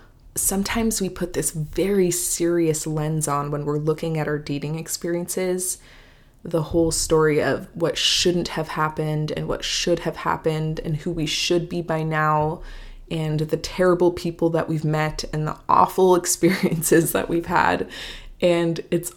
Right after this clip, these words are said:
all so heavy and so serious.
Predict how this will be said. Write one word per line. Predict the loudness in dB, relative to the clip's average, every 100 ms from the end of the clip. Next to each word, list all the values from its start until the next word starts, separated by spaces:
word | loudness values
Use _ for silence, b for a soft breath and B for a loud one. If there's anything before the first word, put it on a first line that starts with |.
| -4
all | -2 2 2
so | 2 6 8 8
heavy | 4 2 0 2 0
and | -2 -2
so | -2 0 0
serious. | 2 0 0 0 -2 -4 -6 -8